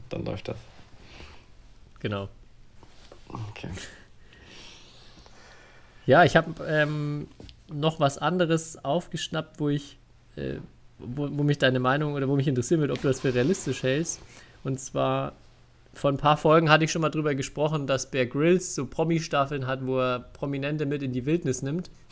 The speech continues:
Speaker 2: Und er hatte Roger Federer dabei. Also Roger Federer irgendwie in den Schweizer Alpen mit ihm ausgesetzt und dann müssen sie sich zurückkämpfen in die Zivilisation. Und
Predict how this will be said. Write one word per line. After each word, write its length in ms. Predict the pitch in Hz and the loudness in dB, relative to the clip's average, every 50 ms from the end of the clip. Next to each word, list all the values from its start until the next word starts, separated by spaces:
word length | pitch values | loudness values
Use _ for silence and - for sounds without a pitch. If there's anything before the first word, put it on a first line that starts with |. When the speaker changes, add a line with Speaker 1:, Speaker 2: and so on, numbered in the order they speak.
| - | -8
Speaker 2:
Und 100 | 131 127 | -4 -2
er 80 | 127 123 | 0 0
hatte 160 | 143 151 135 | 0 0 0
Roger 300 | - - - - 143 120 | 0 0 0 2 0 0
Federer 400 | - - 175 175 165 139 127 123 | 2 2 4 4 4 4 4 2
dabei. 420 | 123 120 110 117 117 117 113 110 - - - - - - - - - - - - - | 0 0 0 0 0 0 0 -2 -4 -10 -16 -16 -14 -12 -12 -12 -14 -16 -20 -20 -14
Also 460 | - 123 120 117 117 117 117 113 117 117 - - 123 120 135 131 | -8 -6 -6 -4 -4 -4 -4 -4 -4 -6 -10 -14 -16 -14 -6 -4
Roger 260 | 143 151 - 156 139 | -4 0 2 2 0
Federer 500 | - - 165 160 160 156 143 147 147 143 | 2 2 4 4 6 6 6 6 6 6
irgendwie 200 | 143 143 143 143 | 4 2 0 0
in 180 | 135 131 143 135 | 0 0 -2 -2
den 140 | 131 131 131 | -2 -2 -2
Schweizer 480 | - - 139 139 151 147 - 143 113 | 0 2 2 2 2 2 0 0 2
Alpen 560 | 117 147 165 160 165 151 147 147 143 143 143 | 2 2 0 0 0 -2 -2 -2 -2 -2 -2
mit 180 | 143 143 143 - | -4 -4 -4 -4
ihm 220 | 147 143 139 139 | -4 -4 -4 -4
ausgesetzt 720 | - 127 147 151 - - 147 135 - 147 143 143 - - - | -4 -4 -4 -4 -4 -6 -6 -4 -4 -4 -6 -6 -8 -10 -8
und 220 | 147 135 127 127 131 | -6 -6 -4 -2 -2
dann 160 | 123 127 127 | -2 -2 -2
müssen 240 | 135 131 - 139 123 | -4 -4 -4 -4 -4
sie 80 | 123 | -4
sich 180 | 127 127 - - | -4 -4 -4 -4
zurückkämpfen 720 | - 127 127 135 131 - - - - 190 156 135 - 143 | -4 -2 -2 -2 -4 -6 -8 -6 -4 -4 -2 -4 -4 -4
in 120 | 135 127 127 | -4 -2 -4
die 60 | 127 | -4
Zivilisation. 840 | - 151 135 131 123 123 120 123 117 113 - - 131 147 156 151 - - - - - - - - - - - | -4 -4 -2 -2 -2 0 0 0 0 0 0 2 4 4 4 4 2 0 -6 -8 -8 -8 -10 -8 -10 -4 0
Und 380 | 127 131 127 127 123 - - | 4 4 4 4 2 -2 -6